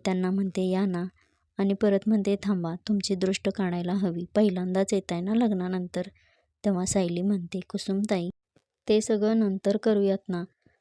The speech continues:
आम्हाला मधुभाऊंशी बोलायचं आहे." तेव्हा कुसुम म्हणते, "हो,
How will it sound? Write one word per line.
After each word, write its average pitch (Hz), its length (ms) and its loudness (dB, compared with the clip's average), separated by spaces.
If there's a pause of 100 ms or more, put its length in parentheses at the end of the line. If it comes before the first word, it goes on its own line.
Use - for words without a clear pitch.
(120)
आम्हाला 202 360 2
मधुभाऊंशी 202 720 0
बोलायचं 180 540 0
आहे." 175 260 -6 (440)
तेव्हा 185 220 -2
कुसुम 185 320 -4
म्हणते, 180 320 -2
"हो, 202 420 2